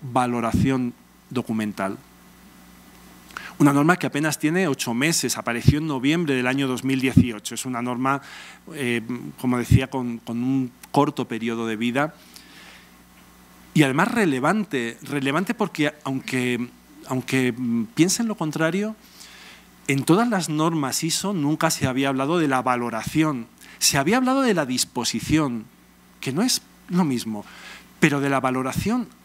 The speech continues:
hasta el año dos mil dieciséis en iso quince cuatro ocho nueve uno, en la segunda edición,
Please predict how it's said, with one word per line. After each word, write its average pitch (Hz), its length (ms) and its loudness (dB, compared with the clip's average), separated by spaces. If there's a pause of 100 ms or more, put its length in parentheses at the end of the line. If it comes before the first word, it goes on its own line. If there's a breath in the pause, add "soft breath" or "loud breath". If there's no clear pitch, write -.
(200)
hasta - 220 -4
el 135 60 2
año 196 180 2
dos 170 160 0
mil 156 180 2
dieciséis 151 760 0
en 120 100 -2
iso 135 220 -2
quince 135 240 2
cuatro 123 320 -6
ocho 117 160 -10
nueve 123 240 -4
uno, 139 240 0
en 123 40 0
la 113 80 0
segunda 135 400 0
edición, 139 500 0